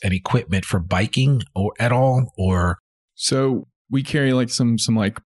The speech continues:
Speaker 2: biking backpacks from
Speaker 1: Mm-hmm.
Speaker 2: like, our, our backpacking companies. But as far as, like, bikes themselves, that's not really my expertise. I wish that
Speaker 1: Sure.
Speaker 2: it was.
Speaker 1: Yeah,
Speaker 2: Um, 'cause the
Speaker 1: yeah.
Speaker 2: biking up here is awesome.
Speaker 1: It is. It
Speaker 2: Um,
Speaker 1: is.
Speaker 2: but I don't, I don't necessarily foresee us kind of going towards that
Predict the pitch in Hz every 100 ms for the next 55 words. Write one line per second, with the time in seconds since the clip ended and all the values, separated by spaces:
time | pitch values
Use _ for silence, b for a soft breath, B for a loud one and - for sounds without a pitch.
0 | _ _ - 107 113 110 107 110 - 110
1 | 110 - - 110 104 104 104 101 98 104
2 | 98 78 92 - - 101 107 92 107 -
3 | _ _ - 104 107 107 107 - - -
4 | _ _ - 104 - 113 107 107 101 -
5 | - 104 98 - 104 - 104 101 101 110
6 | - - - 107 - 101 78 104 104 107
7 | 98 110 - 101 - 110 - 98 113 -
8 | 117 107 101 107 117 113 110 98 95 110
9 | 101 104 98 90 104 110 104 104 104 98
10 | 104 110 120 117 113 92 92 85 85 -
11 | 107 104 90 80 80 110 117 123 - 127
12 | 104 110 - 113 104 104 - 107 104 -
13 | 107 104 104 107 104 101 - 107 101 104
14 | 101